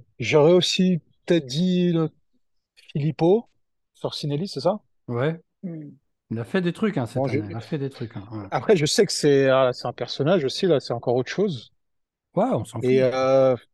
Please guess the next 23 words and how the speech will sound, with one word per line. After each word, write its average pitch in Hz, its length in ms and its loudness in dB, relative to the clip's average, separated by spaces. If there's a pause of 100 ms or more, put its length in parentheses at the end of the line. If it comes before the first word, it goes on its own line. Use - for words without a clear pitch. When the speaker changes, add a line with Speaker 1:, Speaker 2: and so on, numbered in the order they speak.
(200)
Speaker 1:
ouais, 147 180 0
ouais. 190 220 -2 (460)
Bah, 123 420 -4
il 117 40 -4
y 123 60 0
a - 20 0
aussi, 131 260 -4
bah, 120 220 2
évidemment, 131 480 -2
mais 113 120 -4
après, 131 420 0 (240)
on 113 80 -10
va, 120 180 -2
je 113 140 -6
vais - 20 -6
pas 131 120 2
être - 180 -2
original, 139 420 0
il 123 40 0
y - 20 0
a 120 40 -4
Marc-Antoine 131 520 -2
Corticciato. - 840 -6